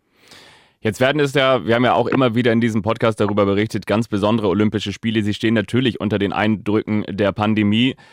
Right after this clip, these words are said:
Ihr habt trotzdem immer gesagt, es werden aber eben auch unsere ersten Olympischen Spiele. Wir wollen da jetzt in jedem Fall hin. Wie groß ist denn die Vorfreude?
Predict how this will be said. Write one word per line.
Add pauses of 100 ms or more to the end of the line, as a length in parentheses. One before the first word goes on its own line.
Ihr
habt
trotzdem
immer
gesagt,
es
werden
aber
eben
auch
unsere
ersten
Olympischen
Spiele.
Wir
wollen
da
jetzt
in
jedem
Fall
hin.
Wie
groß
ist
denn
die
Vorfreude?